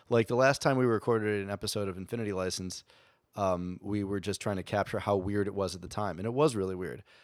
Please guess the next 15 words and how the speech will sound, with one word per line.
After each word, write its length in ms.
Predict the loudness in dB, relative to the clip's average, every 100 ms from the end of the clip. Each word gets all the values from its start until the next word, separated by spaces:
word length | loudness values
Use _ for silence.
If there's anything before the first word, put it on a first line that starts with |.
| _ 0
But 120 | 2
it 120 | 2 0
seems 340 | 0 0 0
a 60 | -4
very 460 | 2 4 4 0 -6 -6
long 280 | 0 0 0
time 420 | 0 0 0 -6 _
fro-, 280 | -6 -2 -2 0
away, 260 | 0 0 -2 _ -6
ago 300 | 2 2 2
from 200 | -2 0
now, 400 | 2 2 -2 -10 _ -20 -20 -20 _
um, 360 | 4 6 6 0 -4
because, 640 | -4 6 8 8 4 -4 2
um, 460 | 6 6 6 0